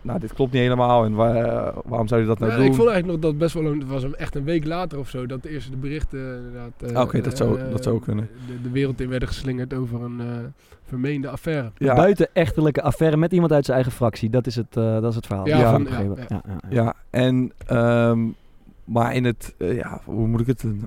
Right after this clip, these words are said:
Speaker 1: is geen manifest, maar het statement, nee, het statement van Kuzu
Speaker 3: Hmm.
Speaker 1: stond een heel verhaal, ehm, over,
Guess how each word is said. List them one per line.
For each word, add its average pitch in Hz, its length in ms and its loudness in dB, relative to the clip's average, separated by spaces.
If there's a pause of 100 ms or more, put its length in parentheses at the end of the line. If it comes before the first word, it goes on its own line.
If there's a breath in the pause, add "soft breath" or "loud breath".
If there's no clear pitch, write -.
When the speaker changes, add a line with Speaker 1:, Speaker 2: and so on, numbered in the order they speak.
(220)
Speaker 1:
is - 100 -14
geen 113 140 0
manifest, 113 480 0
maar 120 100 2
het - 80 -2
statement, 131 360 0
nee, 113 160 2
het 107 80 0
statement 135 340 0
van 117 120 0
Kuzu 156 400 0 (120)
Speaker 3:
Hmm. 110 260 -2
Speaker 1:
stond 110 140 -6
een 113 100 0
heel 131 280 6
verhaal, 123 500 4
ehm, 110 360 4 (160)
over, 107 280 2